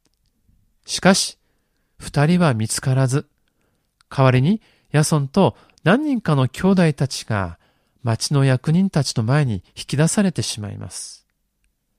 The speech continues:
ユダヤ人たちは、パウロたちがイエスという別の王がいると言って、ローマ帝国に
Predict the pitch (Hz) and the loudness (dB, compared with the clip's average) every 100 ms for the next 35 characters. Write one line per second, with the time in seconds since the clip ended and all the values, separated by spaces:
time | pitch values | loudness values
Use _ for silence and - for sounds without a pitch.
0 | _ _ _ _ _ _ _ _ 131 123 | _ _ _ _ _ _ _ _ 0 4
1 | 131 120 117 120 - 123 127 113 - _ | 4 4 0 -2 -2 0 0 -2 -6 _
2 | _ _ _ _ _ - 156 156 151 143 | _ _ _ _ _ 0 2 2 -2 -4
3 | 151 175 131 - _ _ _ _ _ - | 0 0 0 -4 _ _ _ _ _ -2
4 | 123 185 208 - 170 165 123 104 - 117 | 4 4 4 0 -2 0 -4 -6 -2 -2
5 | - - 202 - _ 185 240 214 180 175 | 0 0 0 0 _ 2 2 4 4 2
6 | 175 180 175 - _ 180 208 - _ _ | 0 0 -2 -4 _ -2 -2 -8 _ _
7 | _ _ _ 139 160 165 - 170 165 147 | _ _ _ 4 6 6 4 0 0 -2
8 | 175 165 | 0 0